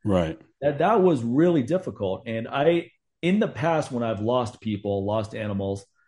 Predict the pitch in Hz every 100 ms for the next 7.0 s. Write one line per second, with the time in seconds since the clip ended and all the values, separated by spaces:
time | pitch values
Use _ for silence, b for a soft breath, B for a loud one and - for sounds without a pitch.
0 | _ _ 156 175 262 254 160 110 120 117
1 | 131 143 - 131 131 139 147 127 127 127
2 | 123 110 120 120 107 107 107 123 120 104
3 | 98 113 123 117 110 104 - 123 107 -
4 | 110 117 113 117 b b b 139 139 185
5 | 220 196 190 143 147 185 233 196 165 165
6 | 143 117 147 135 113 92 104 104 85